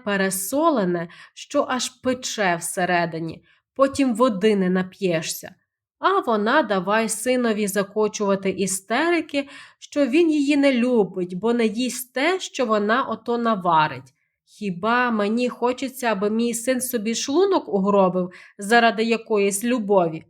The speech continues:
А далі що? Лікуй та на гроші? То є розум в тій голові.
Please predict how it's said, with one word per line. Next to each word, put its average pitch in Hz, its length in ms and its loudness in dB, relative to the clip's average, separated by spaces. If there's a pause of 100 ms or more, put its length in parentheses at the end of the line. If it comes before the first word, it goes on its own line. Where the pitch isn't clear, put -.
(280)
А 269 200 2
далі 233 500 2
що? 269 440 -4 (280)
Лікуй 294 840 2
та 247 100 2
на 247 180 4
гроші? 277 680 0 (260)
То 254 160 0
є 226 260 2
розум 269 500 2
в - 80 -10
тій 202 280 -4
голові. 214 720 0